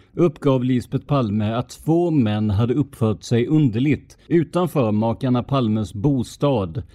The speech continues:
för någon vecka sedan. Det rapporterar Stockholmspolisens ledningscentral efter förhöret.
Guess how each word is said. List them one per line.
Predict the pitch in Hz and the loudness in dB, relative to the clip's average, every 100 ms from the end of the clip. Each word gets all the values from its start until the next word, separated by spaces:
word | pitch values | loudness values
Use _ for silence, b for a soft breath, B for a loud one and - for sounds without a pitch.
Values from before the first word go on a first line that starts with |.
| b | b
för | - 123 113 | 0 2 4
någon | 110 113 110 | 4 4 4
vecka | 123 139 - 147 | 2 0 0 0
sedan. | 156 110 90 85 92 _ _ _ _ _ _ _ _ _ _ _ | 0 0 -2 -6 -10 _ _ _ _ _ _ _ _ _ _ _
Det | 95 135 180 | 0 2 2
rapporterar | 170 156 165 147 143 139 | 0 -2 0 2 0 -2
Stockholmspolisens | - 160 - 120 113 - 117 117 101 120 - | -2 -4 0 -2 0 0 0 0 0 0 2
ledningscentral | 131 143 113 110 98 113 104 156 143 107 | 2 2 2 0 0 -2 0 0 0 0
efter | 87 98 - 92 | -2 -6 -4 -6
förhöret. | - 95 95 82 - - | -2 -2 -2 -6 -10 -18